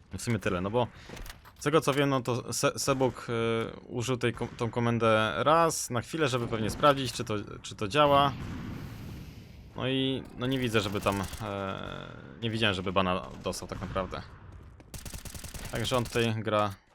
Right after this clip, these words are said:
jak na moje... Normalnie, zobaczcie, no gdyby miał wall-, wallhacka, no to raczej tak głupio by nie pikował. W sumie patrząc na to... Ile on elo ma, że tam dziesiąty level, no to... No, ro-, robi s-,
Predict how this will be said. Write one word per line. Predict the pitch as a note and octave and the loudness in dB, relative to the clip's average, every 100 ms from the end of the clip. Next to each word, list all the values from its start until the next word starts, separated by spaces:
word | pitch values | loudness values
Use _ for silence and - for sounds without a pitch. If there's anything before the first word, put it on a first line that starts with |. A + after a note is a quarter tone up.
| _ _ _ _ - - - _ - _ _ - | _ _ _ _ -20 -20 -20 _ -20 _ _ -10
jak | G#2 - | -6 -4
na | |
moje... | A2 G#2+ G#2 G#2 - - | -2 0 0 -2 -8 -12
Normalnie, | G#2 G#2 A#2+ A#2 | -6 2 4 4
zobaczcie, | A2 G2 - | 4 2 2
no | G2+ | -4
gdyby | G#2 A#2+ | -4 -4
miał | C#3+ D3 | 0 4
wall-, | B2 | 2
wallhacka, | A2 A#2+ C3 B2+ | 2 -2 -2 -4
no | B2+ | -4
to | B2+ | -4
raczej | A#2 A#2+ | -6 -6
tak | A#2 | -6
głupio | A#2 A#2+ | -6 -6
by | A2+ | -4
nie | A#2+ | -4
pikował. | A#2+ C3 A#2+ G2 F#2 - - - - _ _ - - | -4 0 2 2 0 -6 -20 -20 -20 _ _ -20 -10
W | B2+ | -6
sumie | - D#3+ | 0 0
patrząc | D#3 D3+ D3+ | 2 0 -2
na | D3+ | -2
to... | C#3+ D3 B2 - - - - _ _ _ _ _ _ _ _ - | 0 0 -2 -12 -20 -20 -20 _ _ _ _ _ _ _ _ -6
Ile | C#3+ D3 | 2 6
on | C#3+ | 6
elo | C#3 F3 D#3 | 6 8 8
ma, | D3 | 6
że | A#2 | 4
tam | B2 G#2+ | 0 -2
dziesiąty | A2 C#3 A#2+ | -2 -2 0
level, | C3 C3 | 0 0
no | C3 | -2
to... | A#2 C3+ C3 F#2 D2+ A#1+ D#2 D#2 _ _ _ _ _ _ _ _ _ _ _ | -2 0 0 -2 -10 -18 -20 -20 _ _ _ _ _ _ _ _ _ _ _
No, | C#3 C3+ D#3 - | -10 -4 -4 -4
ro-, | - C#3 C#3+ | -6 -4 0
robi | D3+ D#3 D#3+ D#3 A#2 - _ _ _ _ _ _ _ _ | 2 2 0 0 -2 -10 _ _ _ _ _ _ _ _
s-, | - - | -10 -8